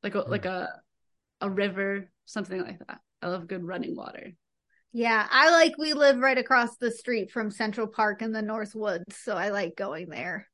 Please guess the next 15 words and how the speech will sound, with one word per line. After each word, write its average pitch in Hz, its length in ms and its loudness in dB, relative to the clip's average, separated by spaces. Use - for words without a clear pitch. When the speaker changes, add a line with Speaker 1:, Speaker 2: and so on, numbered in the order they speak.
Speaker 3:
and - 280 -12
processing. 208 760 -8
Speaker 2:
I 110 80 -8
love 104 220 -8
that. 90 260 -8
Speaker 3:
Wow. 226 260 -12
Speaker 1:
Yeah. 135 600 6
Speaker 2:
Um, 123 160 -2
an 156 100 4
influential 180 880 8
queer 160 240 4
person 139 400 -2
in 120 60 -2
your 117 120 -2
life. 104 380 -4